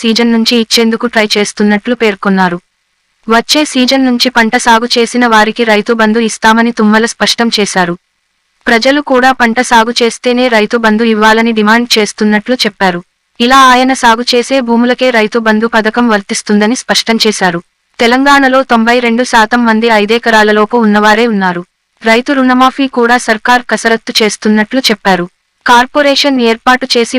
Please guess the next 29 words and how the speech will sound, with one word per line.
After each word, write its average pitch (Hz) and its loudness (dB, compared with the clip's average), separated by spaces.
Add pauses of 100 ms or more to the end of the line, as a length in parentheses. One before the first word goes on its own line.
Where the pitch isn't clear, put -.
బ్యాంకు 233 0
నుంచి 240 0
రుణాలు 233 2
రాగానే 220 2
రుణమాఫీ 220 0
పూర్తి 226 -4
చేస్తామని 220 0
పేర్కొన్నారు. 190 0 (720)
గతంలో 254 0
సినీ 254 0 (100)
ప్రముఖులకు, 233 0 (300)
ఐటీ - 0
రిటర్న్స్ 240 -2
ఫైల్ 220 0
చేసే 233 -2
వారికి 208 0
కూడా 220 2
రైతు 214 0
బంధు 214 0
డబ్బులు 214 0
వచ్చాయి. 180 -2 (760)
దీంతో 262 0
రైతు 247 0
బంధు 233 0
పథకంలో 240 0 (120)
మార్పులు 214 0
తేవాలని 226 2
చాలా 214 2 (100)
మంది 214 0